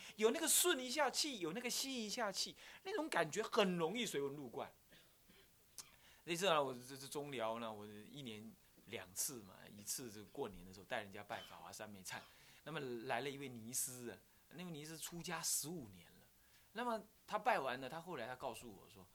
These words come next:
哎呀，他在唱那个六根忏悔的时候，那个身心完全的投入，他说我感那个，然后我，那悟光金色带他们唱，教唱的时候，后面哭成一团呢，我是很紧张的在那边唱，怕唱坏了，他后面哭成一团，为什么？能够入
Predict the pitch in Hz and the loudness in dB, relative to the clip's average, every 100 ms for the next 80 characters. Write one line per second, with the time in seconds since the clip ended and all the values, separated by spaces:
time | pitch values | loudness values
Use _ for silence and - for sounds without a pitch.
0 | - - - - - - 208 185 - - | -20 -20 -20 -20 -18 -4 0 0 0 -2
1 | 202 202 202 190 180 214 160 185 208 151 | 0 0 -2 -4 -4 -4 -2 -2 -2 -4
2 | 104 98 113 - - - 302 247 - 330 | -8 -12 -14 -16 -18 -12 -2 6 6 6
3 | 349 349 359 190 196 160 139 - 95 117 | 4 0 4 2 2 -2 -4 -4 -8 -8
4 | 107 - - - - - 233 262 311 254 | -12 -18 -20 -20 -16 -10 -8 -8 -10 -12
5 | 226 - - 185 180 190 233 240 - - | -16 -10 -6 -4 -4 -8 -8 -8 -10 -16
6 | - - 220 254 226 185 165 - - 202 | -20 -2 4 4 4 0 -6 -10 -10 -8
7 | 226 208 214 202 208 190 196 185 185 - | -2 2 2 2 -2 2 2 0 -2 -4
8 | 180 - 165 165 180 143 120 120 131 104 | -4 2 2 2 0 -2 -4 -4 -4 -4
9 | - - - - - - - - 349 381 | -6 -20 -20 -20 -20 -20 -20 4 12 12
10 | 381 370 - 359 381 302 320 330 202 175 | 12 6 4 6 8 8 8 6 8 10
11 | 170 214 196 196 185 196 269 320 226 175 | 10 8 2 6 8 10 10 8 6 12
12 | 208 240 220 214 208 226 175 220 220 190 | 12 12 12 12 12 12 12 12 12 12
13 | 151 180 123 - - - 311 415 320 311 | 12 12 12 6 -8 2 8 10 10 8
14 | 311 247 247 185 143 170 120 - 123 139 | 10 10 8 4 2 0 -2 -8 -12 -10
15 | 135 | -12